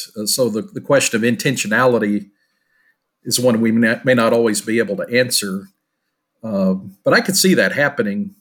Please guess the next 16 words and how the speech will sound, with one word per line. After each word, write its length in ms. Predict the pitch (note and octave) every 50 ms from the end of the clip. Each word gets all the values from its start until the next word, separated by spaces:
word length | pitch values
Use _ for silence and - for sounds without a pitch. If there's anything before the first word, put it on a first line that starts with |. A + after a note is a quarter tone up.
| _ _
uh, 100 | A2+ A2
very 260 | G#2 A2+ A2+ G#2+ G#2 G2
easily. 680 | B2+ C3+ D#3 C#3 - A#2 G#2 G2+ G2+ G2 G2+ G2+ - - _ _ _ _ _ _ _ _ _ _ _ _ -
Um, 480 | G#2 G#2+ G#2+ G#2 G2+ G2+ G2 G2+ F#2+ - _ _ _ _ _ _ _ _ _ _
you 100 | - G#2+
know, 80 | A2
you, 180 | G#2+ G#2 A2 C3
you 180 | - B2 B2 B2+
hold 260 | C3+ C3+ C3 B2+ G#2+
to 60 | G#2
some 400 | - - B2+ B2 A#2+ A2 G2+ F#2+
value 320 | A#2+ A#2 C3 C#3+ A#2+ A2+
that's 260 | G#2+ G#2 G#2 G2 - -
so 160 | B2+ A#2 G#2
deeply 380 | G#2 B2 C3 B2+ - G#2 F#2+
treasured. 500 | F#2+ - D3+ E3+ E3+ - - A2 A2 -